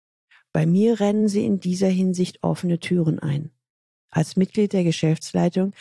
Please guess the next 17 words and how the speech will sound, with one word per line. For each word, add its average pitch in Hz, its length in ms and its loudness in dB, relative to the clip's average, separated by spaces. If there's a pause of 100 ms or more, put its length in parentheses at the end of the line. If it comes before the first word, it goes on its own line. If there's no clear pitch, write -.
(280)
eines 160 300 0
großen 185 460 0
Unternehmens 202 720 0
war 160 180 2
ich 175 100 -2
schon 180 140 -2
mit 170 140 0
knapp - 320 -2
dreißig 175 460 -2
Jahren 156 260 2
für - 200 -4
tausend 170 540 -2
Mitarbeiter 175 640 0
in 175 140 0
der 170 120 0
Dachregion 165 680 -2
verantwortlich. - 800 -4